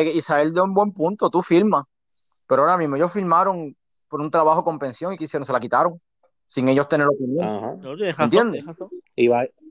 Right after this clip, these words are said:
Speaker 2: y, y va a llegar un momento que les van a decir, "Ah, les vamos a bajar el salario", y, y, por ejemplo, no pueden renunciar de aquí a un año,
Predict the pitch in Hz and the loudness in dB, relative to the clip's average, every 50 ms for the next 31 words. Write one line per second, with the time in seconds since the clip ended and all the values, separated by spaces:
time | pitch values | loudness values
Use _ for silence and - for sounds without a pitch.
0 | _ _ - - - 165 156 160 - 170 156 151 147 147 147 151 151 160 165 175 | _ _ -20 -12 -6 -6 -4 -4 -4 -2 -2 0 0 2 2 2 2 0 -2 -4
1 | 180 180 185 185 208 233 247 247 - 208 170 170 160 156 147 147 151 151 151 151 | -6 -8 -8 -6 -6 -8 -8 -6 -6 -4 -4 -2 -2 -4 -4 -6 -8 -8 -8 -10
2 | 147 - 147 143 143 170 190 190 160 135 131 131 139 143 135 147 143 147 139 147 | -10 -8 -6 -6 -6 -6 -6 -6 -6 -6 -6 -8 -8 -8 -8 -6 -6 -6 -6 -6
3 | 147 143 143 - 156 156 185 220 240 233 226 220 202 180 165 156 147 143 135 135 | -8 -10 -8 -10 -10 -8 -8 -8 -8 -8 -8 -8 -8 -8 -6 -8 -8 -12 -14 -16
4 | 131 131 127 127 127 127 123 123 123 120 127 123 123 123 120 123 120 117 - 123 | -20 -20 -20 -20 -20 -18 -16 -16 -18 -18 -16 -14 -12 -12 -10 -10 -12 -12 -10 -10
5 | 120 120 120 131 151 160 - 143 131 127 120 113 - 131 143 151 - 160 156 156 | -8 -8 -8 -10 -10 -10 -8 -8 -8 -10 -10 -8 -8 -8 -8 -8 -10 -10 -10 -8
6 | 151 139 - 156 151 151 151 - - 156 156 156 175 190 208 208 196 185 170 170 | -10 -8 -8 -8 -6 -6 -8 -10 -10 -10 -12 -10 -10 -12 -10 -10 -10 -10 -10 -12
7 | 170 | -12